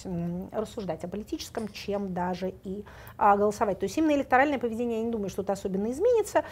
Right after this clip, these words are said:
А, скажем так, как это всегда бывает, всякая чрезвычайность усиливает те тенденции, которые были уже до того, а не приносит какие-то новые.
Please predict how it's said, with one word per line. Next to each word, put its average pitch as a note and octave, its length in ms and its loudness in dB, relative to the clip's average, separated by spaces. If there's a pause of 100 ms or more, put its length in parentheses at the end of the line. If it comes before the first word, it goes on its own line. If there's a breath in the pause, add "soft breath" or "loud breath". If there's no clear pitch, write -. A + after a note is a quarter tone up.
(180 loud breath)
А, - 100 2
скажем F4 300 6
так, - 240 8
как C#4 160 2
это F4+ 100 2
всегда D#4+ 280 4
бывает, D#4+ 480 6
всякая E4 300 0
чрезвычайность A#3+ 680 0
усиливает B3 400 0
те A3+ 100 -6
тенденции, B3+ 420 0
которые A#3+ 360 2
были A3+ 340 4
уже G3 460 0 (140)
до A#3+ 120 8
того, C4+ 440 8 (240 loud breath)
а C4+ 180 12
не D4+ 120 4
приносит B3 440 0
какие-то G#3+ 380 0
новые. E3 420 -2